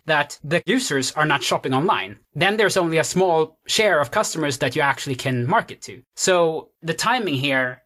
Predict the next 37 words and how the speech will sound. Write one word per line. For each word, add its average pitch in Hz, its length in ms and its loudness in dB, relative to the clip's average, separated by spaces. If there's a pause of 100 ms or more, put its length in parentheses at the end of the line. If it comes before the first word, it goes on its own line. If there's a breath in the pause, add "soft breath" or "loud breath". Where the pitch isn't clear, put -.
(100)
is 151 280 -2
quite 143 280 -4
essential. 190 520 -2
And 156 360 -2
when 165 200 2
we 208 160 2
assess - 460 0
the 151 160 -6
market 196 380 0
and 135 100 0
look 147 160 0
at 131 120 -4
the 135 60 -4
users, 143 540 -2 (160)
like, 139 180 -2
which 214 280 -2
user 175 380 0
is - 220 0
it 147 140 -6
that 143 160 0
actually 147 360 0
spends 127 420 0
money 131 480 0
on 120 480 -4
pharmacy? 131 580 -6
It's - 400 -6
the 147 180 -2
age 208 360 -2
group 131 260 -4
where 147 480 0
you 143 140 -2
typically - 480 -4
start 120 300 -4
to 120 60 -10
have 120 140 -4
a 120 60 -6
family. 123 520 -2